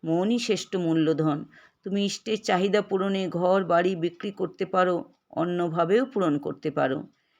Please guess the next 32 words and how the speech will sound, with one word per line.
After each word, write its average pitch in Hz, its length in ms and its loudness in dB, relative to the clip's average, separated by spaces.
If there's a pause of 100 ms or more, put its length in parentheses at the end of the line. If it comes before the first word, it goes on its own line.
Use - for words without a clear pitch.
(160)
ইষ্টের 190 400 -4
কাজই 190 460 4
আমাদের 180 360 4
সবার 170 440 4
আগে 165 200 2
করা 143 320 0
উচিত। 139 340 -4 (500)
ইষ্টের 240 380 -4
কাজ 220 440 4
কি 233 100 -4
করে 226 300 2
করতে 214 420 2
হবে 214 280 4
তার 202 280 2
কোনো 208 240 -4
বাঁধা 180 380 2
ধরা 202 240 4
নিয়ম 170 320 2
নেই। 156 280 2 (420)
বিশেষ 180 500 -2
জোর 185 260 4
দিয়ে 185 200 4
বললেন 165 460 2 (420)
যে 202 180 2
যত 175 360 4
বেশি 226 360 2
ইষ্টকেন্দ্রিক 226 880 -2 (280)
তার 175 200 6
পার্সোনালিটি 214 960 2 (760)
তত 160 240 0
বেশি 226 380 4
ডেভেলপড 160 640 4